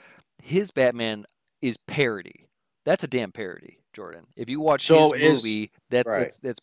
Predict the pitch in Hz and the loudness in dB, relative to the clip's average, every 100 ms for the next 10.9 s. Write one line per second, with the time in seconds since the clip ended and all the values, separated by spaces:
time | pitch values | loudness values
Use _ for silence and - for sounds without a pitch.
0 | - 147 143 - 120 - 117 107 104 117 | -2 -2 -2 -8 -10 -4 -4 -4 -8 -8
1 | 120 123 127 110 98 - 107 - _ _ | -6 -6 -8 -14 -14 -12 -12 -12 _ _
2 | _ _ - 110 101 - _ _ _ 113 | _ _ -4 -2 -4 -12 _ _ _ -6
3 | 101 - - - 151 139 - - - - | -6 -10 -14 -2 0 0 -4 -8 -4 2
4 | 147 139 - 143 127 131 135 127 - 110 | 4 2 0 -2 2 4 4 0 2 2
5 | 120 143 - 151 135 139 139 127 131 123 | 2 0 -8 -12 -2 2 4 2 -6 -6
6 | 113 110 - - 90 92 123 123 - 104 | -8 -8 -8 -6 -4 -4 -4 -6 -6 -8
7 | 98 120 160 175 - _ - 160 170 180 | -6 -6 -4 -6 -8 _ -2 2 4 2
8 | 180 190 _ _ _ _ _ _ - 151 | -2 -6 _ _ _ _ _ _ -4 -4
9 | 147 147 180 165 143 175 165 120 110 110 | -4 -6 -6 -4 -2 -2 -4 -14 -14 -16
10 | 117 101 139 165 104 - 92 90 | -16 -10 -4 -2 -2 -2 -8 -14